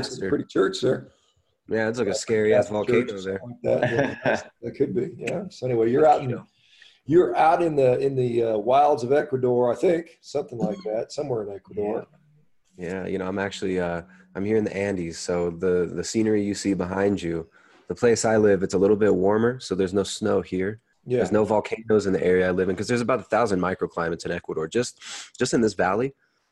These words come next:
Speaker 1: there's, like, a hundred microclimates. I can go, I can drive fifteen minutes and be in an area where it's way more dry, maybe about five to ten degrees hotter every single day.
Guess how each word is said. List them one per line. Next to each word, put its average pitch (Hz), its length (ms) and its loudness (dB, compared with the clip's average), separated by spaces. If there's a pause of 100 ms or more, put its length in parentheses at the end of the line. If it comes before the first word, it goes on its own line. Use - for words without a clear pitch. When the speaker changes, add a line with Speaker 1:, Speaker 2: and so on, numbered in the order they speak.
Speaker 1:
there's, 92 120 -6
like, 107 100 0
a 107 60 0
hundred 117 320 0
microclimates. 92 720 -4
I 104 140 -4
can 120 180 -4
go, 104 400 2 (220)
I 107 80 -4
can 123 120 -4
drive 117 240 0
fifteen 123 480 0
minutes 101 380 0 (400)
and 101 160 -2
be 110 140 4
in 110 60 4
an 104 100 2
area 104 380 4
where 95 220 4
it's 90 260 0
way 98 300 2
more 113 220 0
dry, 95 560 -4 (100)
maybe 101 200 0
about 98 280 -2
five 101 260 0
to 101 60 2
ten 98 200 -2
degrees 98 280 -4
hotter 95 360 0
every 90 180 -2
single 92 300 -4
day. 90 340 -2